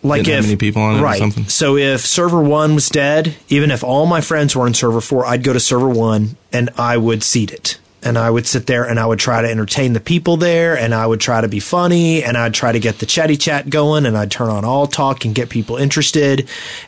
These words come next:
Speaker 1: And, uh, you know, my server choices were because of work. Um, but I did have a lot of fun playing this week, and I guess,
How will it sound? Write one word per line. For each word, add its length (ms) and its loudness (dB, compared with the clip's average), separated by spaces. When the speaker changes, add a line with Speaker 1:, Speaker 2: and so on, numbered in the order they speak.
Speaker 1:
And, 640 0
uh, 80 0
you 120 2
know, 120 2
my 160 0
server 400 0
choices 580 0
were 140 0
because 380 -2
of 160 -2
work. 480 -4
Um, 340 0
but 120 0
I 60 0
did 160 2
have 160 0
a 40 0
lot 200 2
of 80 -2
fun 220 0
playing 260 0
this 180 0
week, 220 -2
and 80 0
I 60 0
guess, 320 0